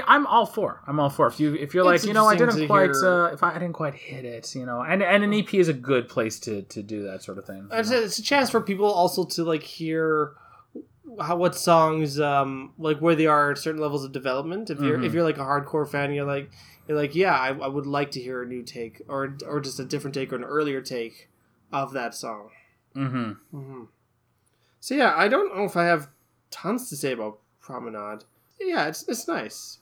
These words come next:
Speaker 2: But actually, I found that I come to it,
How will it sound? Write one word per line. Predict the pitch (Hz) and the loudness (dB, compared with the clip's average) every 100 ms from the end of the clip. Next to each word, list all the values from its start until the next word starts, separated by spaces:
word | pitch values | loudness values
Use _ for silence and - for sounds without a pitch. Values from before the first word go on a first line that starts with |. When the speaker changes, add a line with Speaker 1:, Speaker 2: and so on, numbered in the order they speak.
| - | -10
Speaker 2:
But | 175 233 | 0 2
actually, | 254 240 233 | 2 0 0
I | 190 | 0
found | 196 208 208 190 | 2 4 4 2
that | 185 | 2
I | 165 175 175 170 160 | 6 6 6 4 2
come | 170 180 175 | -2 -2 0
to | 170 165 | 0 0
it, | - | -2